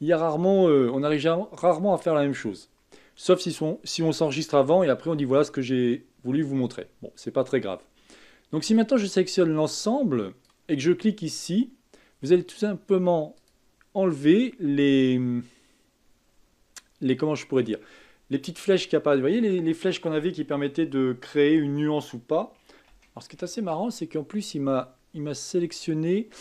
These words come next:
Et oui, parce que j'ai bougé ma forme, donc lui il a fait en sorte de me, me remettre un peu tout en état.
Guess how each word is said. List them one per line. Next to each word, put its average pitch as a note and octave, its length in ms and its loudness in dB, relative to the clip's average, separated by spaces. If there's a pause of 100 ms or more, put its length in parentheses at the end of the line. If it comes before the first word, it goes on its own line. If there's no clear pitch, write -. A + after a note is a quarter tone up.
(160)
Et B2+ 80 4
oui, D3+ 80 8
parce C#3 160 -2
que D3+ 100 0
j'ai C#3 140 0
bougé F#3 300 0
ma E3+ 140 2
forme, G3+ 280 0
donc E3 180 -4
lui G3 120 0
il E3+ 100 2
a D3+ 60 2
fait - 120 -6
en D3 80 0
sorte E3+ 280 -2
de D3 100 0
me, C3 420 2 (360)
me C3+ 60 -2
remettre D3+ 300 2
un C#3+ 60 0
peu D#3+ 140 -2
tout E3+ 160 -2
en D#3 80 0
état. C#3 360 -4